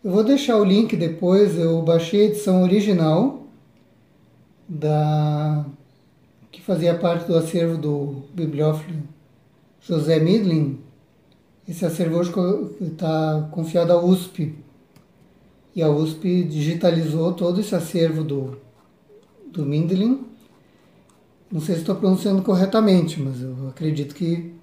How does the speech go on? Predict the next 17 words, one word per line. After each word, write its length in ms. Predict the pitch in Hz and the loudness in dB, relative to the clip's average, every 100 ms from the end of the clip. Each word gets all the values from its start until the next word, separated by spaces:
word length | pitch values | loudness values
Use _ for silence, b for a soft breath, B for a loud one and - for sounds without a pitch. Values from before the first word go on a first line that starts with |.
| _ - | _ -6
que 100 | 170 | -2
é 40 | |
Mindlin. 500 | 160 165 143 131 120 - - _ _ _ _ _ _ | 0 0 -2 -4 -8 -14 -20 _ _ _ _ _ _
Se 340 | - - 151 | -20 -8 -8
tiver 380 | - 147 160 156 | -4 0 2 2
errado, 260 | 151 156 | 2 0
por 80 | - | -2
favor, 240 | 180 151 156 | -2 0 0
alguém 340 | 151 156 160 B B B _ | 0 -2 -6 B B B _
pode 240 | 175 160 | -2 0
corrigir 640 | 190 160 165 156 156 160 - - _ _ _ _ | -2 0 0 2 2 0 -6 -18 _ _ _ _
nos 220 | 160 151 | -6 -6
comentários. 680 | - 156 151 151 151 147 - - - _ _ b b b b b - | -6 -2 -2 -2 -6 -8 -14 -20 -20 _ _ b b b b b -10
Primeiros 480 | 170 175 208 247 - | -2 4 6 6 4
Cantos, 520 | 208 185 156 151 - | 4 4 4 -2 -6
Poesias, 1040 | - 185 175 143 175 202 277 - - - _ _ _ - | 2 4 4 2 4 4 4 0 -10 -18 _ _ _ -14
de 560 | 143 151 170 208 - | -6 -2 2 2 0